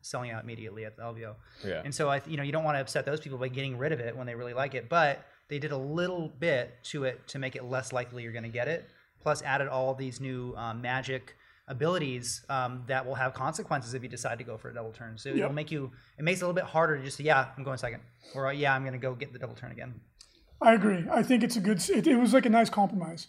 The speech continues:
Speaker 1: Yeah.
Speaker 2: Yeah.
Speaker 3: Right? Like, for the people who absolutely hate the double turn,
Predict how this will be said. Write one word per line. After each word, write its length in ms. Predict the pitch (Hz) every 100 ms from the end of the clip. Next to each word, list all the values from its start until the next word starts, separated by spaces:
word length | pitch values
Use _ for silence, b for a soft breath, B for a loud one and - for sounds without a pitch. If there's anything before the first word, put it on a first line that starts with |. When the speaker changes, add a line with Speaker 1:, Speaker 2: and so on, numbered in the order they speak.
| _ -
Speaker 1:
Yeah. 100 | 120
Speaker 2:
Yeah. 160 | 87 85
Speaker 3:
Right? 400 | 202 196 311 320
Like, 380 | 214 202 - - 370
for 160 | - 262
the 80 | 214
people 240 | 254 240
who 180 | 220 226
absolutely 500 | 233 208 - 247 220
hate 400 | - 208 240 -
the 80 | 226
double 260 | 226 233 233
turn, 460 | 240 240 233 240